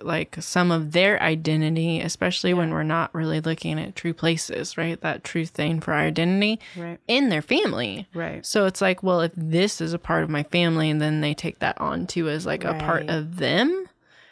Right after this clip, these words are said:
Speaker 1: And yeah, a lot of people can't, can't handle
Speaker 3: Can't
Speaker 1: that
Speaker 3: do
Speaker 1: or
Speaker 3: it.
Speaker 1: don't want to
Speaker 3: Yeah.
Speaker 1: because it's hard.
Speaker 3: I think that that's a great point. They don't want to.
Speaker 2: They don't
Speaker 3: I
Speaker 2: want
Speaker 3: think
Speaker 2: to.
Speaker 3: that's a huge thing. Sierra, for you, um, you're younger,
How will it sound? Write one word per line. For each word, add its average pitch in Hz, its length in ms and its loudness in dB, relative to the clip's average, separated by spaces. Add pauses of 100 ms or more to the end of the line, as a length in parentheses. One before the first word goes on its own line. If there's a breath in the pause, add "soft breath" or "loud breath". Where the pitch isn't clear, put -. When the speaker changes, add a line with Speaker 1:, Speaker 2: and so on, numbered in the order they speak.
(300 soft breath)
Speaker 1:
And 156 560 2 (240)
yeah, 190 320 0
a 180 60 0
lot 165 160 -2
of - 80 -12
people 165 240 -8
can't, 160 520 -2 (300)
can't 165 240 0
handle 165 260 4
Speaker 3:
Can't 151 220 4
Speaker 1:
that - 0 -
Speaker 3:
do 160 120 -2
Speaker 1:
or 175 100 6
Speaker 3:
it. 156 140 0
Speaker 1:
don't 160 300 2 (140)
want 151 460 0
to 71 340 -8
Speaker 3:
Yeah. 170 200 0
Speaker 1:
because 160 200 0
it's - 140 -2
hard. - 400 2 (200)
Speaker 3:
I 214 80 4
think 220 140 2
that 196 140 2
that's 185 140 -4
a 175 40 0
great 156 240 0
point. 165 380 -4
They 170 100 4
don't 156 220 0
want 156 240 -6
to. - 240 -12
Speaker 2:
They 190 100 -8
don't 175 140 -2
Speaker 3:
I 180 40 0
Speaker 2:
want 180 60 -2
Speaker 3:
think 170 140 0
Speaker 2:
to. - 40 -10
Speaker 3:
that's 160 360 -2
a 175 60 -4
huge 165 280 -6
thing. 170 220 -6 (240 loud breath)
Sierra, 233 500 2
for - 200 0
you, 190 640 2 (480 soft breath)
um, 160 460 2 (280)
you're 214 280 4
younger, 175 640 4